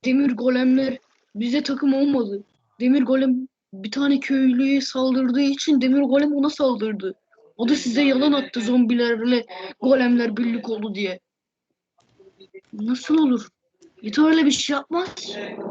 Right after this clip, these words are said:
Öyle yaptı işte evlat. Hayır.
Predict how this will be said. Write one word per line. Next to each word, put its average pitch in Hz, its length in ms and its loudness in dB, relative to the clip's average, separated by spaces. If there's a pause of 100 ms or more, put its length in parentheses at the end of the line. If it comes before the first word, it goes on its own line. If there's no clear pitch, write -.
(600)
Öyle 254 260 4
yaptı 240 300 0
işte - 340 -4 (200)
evlat. 220 460 -2 (2500)
Hayır. 311 420 4